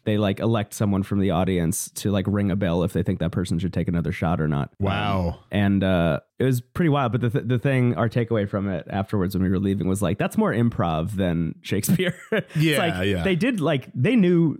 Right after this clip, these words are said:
Speaker 1: the lines. They knew how to do Macbeth. And every once in a while, you would see them get, like, really into a monologue or something. It's like, "Oh my God, this is, like, actually good Shakespeare." But for the most part, it's a lot of improv, which honestly was fun. They have it in Chicago. Maybe check it
Speaker 2: Yeah,
Speaker 1: out.
Speaker 2: th-, that sounds like a very Chicago show,
Speaker 1: Yeah. It's
Speaker 2: honestly.
Speaker 1: definitely, like,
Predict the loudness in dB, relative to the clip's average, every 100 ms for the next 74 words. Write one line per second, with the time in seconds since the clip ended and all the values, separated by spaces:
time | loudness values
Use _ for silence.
0 | -2 0 2 2 0 0 0 2 2 4
1 | 4 2 2 0 0 0 -2 -2 -2 0
2 | 2 2 0 0 0 2 2 2 2 2
3 | 0 -2 -2 -2 -2 -4 0 0 2 2
4 | 0 0 2 2 0 0 0 2 2 0
5 | 0 0 2 0 0 0 0 0 -2 -2
6 | -2 -4 -4 -6 -6 -4 -4 -6 -4 -4
7 | -6 -6 -4 -2 0 0 -2 -2 -2 -4
8 | -6 -6 -2 -2 -2 -4 -4 -2 -4 -6
9 | -14 _ -6 -6 -6 -16 _ -6 -2 0
10 | 2 0 0 -2 -4 0 0 0 -2 0
11 | 0 0 -4 -2 -2 0 0 0 -4 -4
12 | -2 0 0 0 0 0 -2 -2 -4 -4
13 | -4 -4 -6 -6 -4 -2 -2 -2 -2 -4
14 | -2 -2 -2 0 0 0 -2 -4